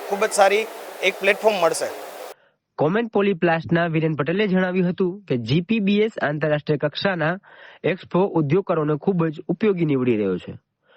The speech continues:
Speaker 2: અમે જેટલી ઇન્ક્વાયરીની આશા રાખી હતી તેના કરતાં અનેક ગણી ઇન્ક્વાયરીઓ આવી રહી છે. તેમજ all plumbing solution pipe fitting, એગ્રીકલ્ચર, કન્સ્ટ્રક્શન સાઇટમાં કોમેન્ટ પાઇપનો ઉપયોગ થાય છે. તેમજ લોકોએ એક વખત અવશ્ય એક્સપોની મુલાકાત લેવી જોઈએ,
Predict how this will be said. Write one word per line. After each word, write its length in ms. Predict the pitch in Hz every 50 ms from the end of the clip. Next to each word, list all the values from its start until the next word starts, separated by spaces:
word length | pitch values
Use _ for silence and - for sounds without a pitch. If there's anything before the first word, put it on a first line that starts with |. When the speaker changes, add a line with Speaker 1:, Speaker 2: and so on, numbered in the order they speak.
| _ -
Speaker 2:
અમે 180 | - 113 123 123
જેટલી 320 | 117 135 127 - 151 170
ઇન્ક્વાયરીની 500 | 170 170 160 156 165 156 151 151 147 143
આશા 220 | 131 120 127 - 135
રાખી 340 | 127 127 147 - - 185 170
હતી 160 | 151 170 170
તેના 260 | 165 - 156 147 -
કરતાં 300 | - 135 127 - 131 127
અનેક 220 | 135 151 190 220
ગણી 220 | 196 170 170 160 151
ઇન્ક્વાયરીઓ 540 | 156 185 175 - 190 175 156 147 151 147 160
આવી 240 | 160 160 147 131
રહી 180 | 107 101 95 92
છે. 200 | 85 - - - - - _ _ _ _ - - _ _
તેમજ 300 | - 131 135 147 151 139 - - -
all 160 | 160 185 208 202 -
plumbing 380 | 190 175 170 165 160 143 147
solution 340 | 156 147 147 135 160 143 139 -
pipe 280 | 156 120 113 - - 139
fitting, 260 | 131 151 165 202 247 - _ _ _ - - - _ -
એગ્રીકલ્ચર, 680 | - 117 127 147 151 147 - 151 143 143 - 175 185 196 233 _ _ _ _ _ _ -
કન્સ્ટ્રક્શન 480 | 123 127 139 - 147 143 - 160 151
સાઇટમાં 560 | 139 - - 143 143 165 175 185 160 151 156 160
કોમેન્ટ 420 | - - 147 143 180 208 214 190
પાઇપનો 440 | - - 139 139 131 143 147 151 160
ઉપયોગ 300 | 165 165 202 160 120 -
થાય 220 | - 101 95 95
છે. 240 | - - 82 76 - _ _ _ _ -
તેમજ 360 | - 202 220 202 196 185 160
લોકોએ 580 | 165 143 147 160 170 165 190 202 196 185 185 180 -
એક 220 | 180 202 208 196
વખત 300 | 180 175 156 - - - - -
અવશ્ય 480 | - 156 165 214 214 - - - 277 - - -
એક્સપોની 420 | 151 151 - - - 196 220 220
મુલાકાત 480 | 202 175 160 160 160 147 143 147 139 - - 185
લેવી 240 | 190 202 196 170 135
જોઈએ, 280 | 117 117 110 101 90